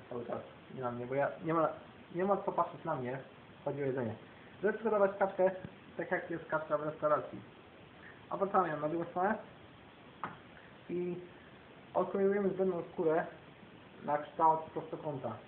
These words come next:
W tym celu podnosimy trochę mięsa tutaj. Jednym pocięciem odkrojujemy tłuste mięsko.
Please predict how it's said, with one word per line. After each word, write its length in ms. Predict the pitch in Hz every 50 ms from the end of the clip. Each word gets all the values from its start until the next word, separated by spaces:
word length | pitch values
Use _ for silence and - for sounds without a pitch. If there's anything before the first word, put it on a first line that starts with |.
| - - - - -
W 40 | -
tym 120 | 190 190
celu 260 | - - 156 170 196 - - - - - - - - - - -
podnosimy 360 | 185 180 196 190 - 202 180
trochę 160 | 160 156 170 165
mięsa 200 | 160 143 - 151
tutaj. 320 | 135 - - 175 208 202 - - - - - - - - - - - - - - - - - - - - - - - - - - - - - - - - - - - - - - - - - - - - - - - - - - - - - - - - - - - - - -
Jednym 220 | 180 185 185 196 -
pocięciem 460 | 170 165 - 170 175 170 - 180 175
odkrojujemy 640 | 175 160 - - 160 156 151 156 156 160 160 165 160 160 - - - - - - - - - - - - - - -
tłuste 220 | - - - -
mięsko. 360 | 160 147 135 - - 139 139